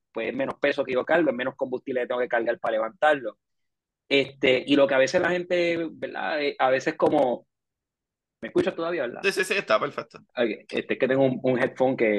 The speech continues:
Speaker 1: que está, está medio visorioco hoy. Este,
Speaker 2: <laughs> Tranquilo.
Speaker 1: eh, la cuestión es que, pues, ¿dónde iba? Ah, eh,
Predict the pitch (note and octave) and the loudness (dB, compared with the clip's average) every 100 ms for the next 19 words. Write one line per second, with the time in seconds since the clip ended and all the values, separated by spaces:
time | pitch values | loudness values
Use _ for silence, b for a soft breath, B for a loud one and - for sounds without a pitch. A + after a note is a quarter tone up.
0 | G2 G2+ G2 - G#2+ G#2 - G#2 A2 A2+ | 0 -4 -6 -2 0 0 -2 -2 0 0
1 | A2+ G#2 G#2 F#2+ F#2+ - _ - A#2 - | -2 -4 -4 -4 -10 -12 _ 0 0 2
2 | A#2+ A2 G#2 G2 D#3+ - A2 - - G#2 | 2 4 4 2 -2 -8 -8 -10 -12 -6
3 | B2 B2 A#2 A2+ G#2 F2+ - _ b _ | 2 4 4 2 -2 -6 -12 _ b _
4 | B2+ B2+ B2+ B2 B2+ C3 C#3 E3 D#3 C#3 | 0 2 2 -2 -4 -4 -4 -2 0 -2
5 | B2+ _ C#3 C3 A2 - _ _ - B2 | -4 _ -6 -4 -8 -20 _ _ -14 -6
6 | B2+ B2+ G#2 C#3+ D#3+ A2+ - _ C#3 C3+ | -4 -2 -2 2 2 0 -4 _ 2 4
7 | B2 A#2 A2 | 4 2 0